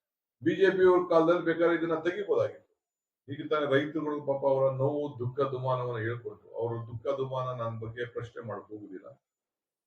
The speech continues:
ಅವರು ಕೂಡ ಹೇಳ್ಕೊಂಡ್ರು ಅವ್ರ ವಿಚಾರನ. ನಾನು ಅವ್ರು ಬೇಕಾದ್ರೆ ಕುಮಾರಸ್ವಾಮಿ ಅವರು ಬೇಡ ಅಂತ ಹೇಳ್ಬೋದಾಗಿತ್ತು, ರಿಜೆಕ್ಟ್ ಮಾಡ್ಬೋದಾಗಿತ್ತು.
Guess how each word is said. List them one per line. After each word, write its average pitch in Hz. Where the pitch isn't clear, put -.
ಅವರು 170
ಕೂಡ 170
ಹೇಳ್ಕೊಂಡ್ರು 139
ಅವ್ರ 117
ವಿಚಾರನ. 120
ನಾನು 151
ಅವ್ರು 151
ಬೇಕಾದ್ರೆ 156
ಕುಮಾರಸ್ವಾಮಿ 160
ಅವರು 151
ಬೇಡ 151
ಅಂತ 156
ಹೇಳ್ಬೋದಾಗಿತ್ತು, 113
ರಿಜೆಕ್ಟ್ 123
ಮಾಡ್ಬೋದಾಗಿತ್ತು. 107